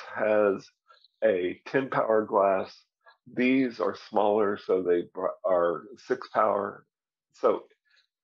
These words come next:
each one of these had different size of, uh, glasses available.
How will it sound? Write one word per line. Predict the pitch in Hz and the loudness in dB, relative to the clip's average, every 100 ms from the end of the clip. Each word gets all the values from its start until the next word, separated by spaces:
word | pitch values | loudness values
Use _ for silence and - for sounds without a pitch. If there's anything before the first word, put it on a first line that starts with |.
| _ | _
each | 147 160 - | -4 -4 0
one | 135 139 | 0 0
of | 110 | 0
these | 110 95 | 0 0
had | - 95 - - | 0 -2 -2 -4
different | 127 - 117 - | -4 -2 -6 -6
size | - 104 101 98 - | -4 -2 0 0 -4
of, | 78 - _ - 104 92 | -18 -20 _ 2 4 4
uh, | 147 - | -2 -4
glasses | 117 87 92 - 69 55 _ - | 0 0 0 -4 -14 -14 _ -18
available. | 92 92 92 87 71 60 - | -10 0 2 2 -2 -8 -20